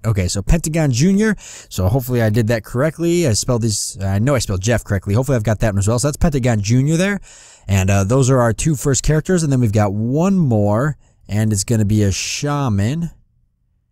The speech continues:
And we'll do this guy, and he's going to be Dean two. So there we go. So we've got a couple characters already into the game, which is fantastic. I've also got a couple other names on my list as well,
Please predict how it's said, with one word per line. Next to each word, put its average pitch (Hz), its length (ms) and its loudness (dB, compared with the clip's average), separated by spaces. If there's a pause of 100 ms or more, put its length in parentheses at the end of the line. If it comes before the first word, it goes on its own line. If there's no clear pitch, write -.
(600)
And 95 200 -2
we'll 98 120 0
do 104 180 2
this 143 300 0
guy, 123 440 0
and 92 140 -4
he's 147 320 0
going 135 240 0
to 104 80 -2
be 110 300 2 (400)
Dean 185 580 0 (640)
two. 87 380 0 (340)
So 117 120 0
there 214 160 4
we 208 80 2
go. 202 200 2
So 120 140 -2
we've 110 100 2
got 185 160 0
a - 60 0
couple 165 220 0
characters 165 420 -2
already 160 380 0
into 151 160 0
the 123 80 0
game, 151 280 -2
which 139 140 -2
is 101 80 -2
fantastic. 139 760 0
I've 117 120 2
also 151 240 -2
got 123 120 -2
a 104 60 -2
couple 120 300 -2
other 127 180 -2
names 147 260 -2
on 147 60 -2
my 147 140 -4
list 156 260 -4
as 95 140 -2
well, 127 340 0